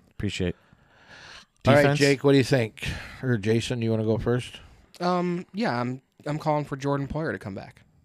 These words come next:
Speaker 2: Nice.
Speaker 3: Have a big game.
Speaker 2: That's coincidental. I was thinking Matt Milano, <laughs> same exact thing.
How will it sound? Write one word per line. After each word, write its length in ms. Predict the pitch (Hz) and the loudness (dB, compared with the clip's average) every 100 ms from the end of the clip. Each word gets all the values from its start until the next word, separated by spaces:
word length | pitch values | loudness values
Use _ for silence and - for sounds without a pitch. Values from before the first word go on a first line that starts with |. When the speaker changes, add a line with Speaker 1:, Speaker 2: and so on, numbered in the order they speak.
| _ _ - | _ _ -6
Speaker 2:
Nice. 500 | 113 117 - - - - - | -2 -2 -2 -8 -14 -18 -8
Speaker 3:
Have 120 | 143 | -6
a 60 | 131 | -4
big 180 | 135 135 | -4 -4
game. 220 | 135 - - _ _ - | -6 -8 -14 _ _ -10
Speaker 2:
That's 200 | 104 - | -10 -8
coincidental. 640 | - 120 113 123 120 120 | -2 -2 0 2 2 2
I 100 | 98 104 | 0 -2
was 120 | - | -2
thinking 300 | 113 107 107 | -6 -4 -2
Matt 180 | 110 110 | -2 -2
Milano, 340 | 120 127 107 | 0 0 0
<laughs> 40 | |
same 300 | - - 139 160 | -2 -2 0 0
exact 460 | 131 147 127 120 | 0 2 2 0
thing. 320 | - 147 87 | 2 0 0